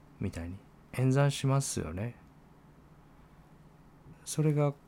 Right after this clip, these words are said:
叶ったとして、それで本当に幸せだろうか。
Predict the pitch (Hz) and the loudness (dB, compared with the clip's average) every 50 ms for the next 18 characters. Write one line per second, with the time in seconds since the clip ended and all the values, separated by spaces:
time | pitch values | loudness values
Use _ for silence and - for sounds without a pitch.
0 | - - - - 156 160 170 170 165 - 131 110 - 92 85 - - - - 87 | -10 -2 0 4 6 6 4 4 2 0 -2 -2 -2 -6 -6 -8 -10 -8 -8 -8
1 | 85 92 98 - - - - - - - - - - - - - - - - - | -8 -8 -12 -16 -20 -20 -20 -20 -20 -20 -20 -20 -20 -20 -20 -20 -20 -20 -20 -20
2 | - - - - - - - 156 156 151 160 - - 156 156 156 156 160 156 151 | -20 -20 -20 -18 -8 0 2 4 4 4 4 2 4 4 4 4 6 4 4 4
3 | 139 - - 156 160 160 160 156 - 160 147 151 147 143 120 95 87 - - - | 2 2 2 4 4 6 4 4 4 4 4 4 4 4 2 0 -2 -6 -10 -10
4 | - - | -12 -12